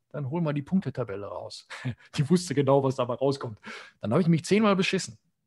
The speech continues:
habe zehnmal mehr aufgeschrieben, als eigentlich realistisch möglich ist.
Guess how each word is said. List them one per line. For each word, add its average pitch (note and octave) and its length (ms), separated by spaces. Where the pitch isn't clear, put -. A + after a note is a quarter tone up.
habe C3+ 140
zehnmal F#3 540
mehr F3+ 260
aufgeschrieben, F3+ 560
als - 180
eigentlich F3+ 480
realistisch E3 600
möglich F#3+ 400
ist. - 280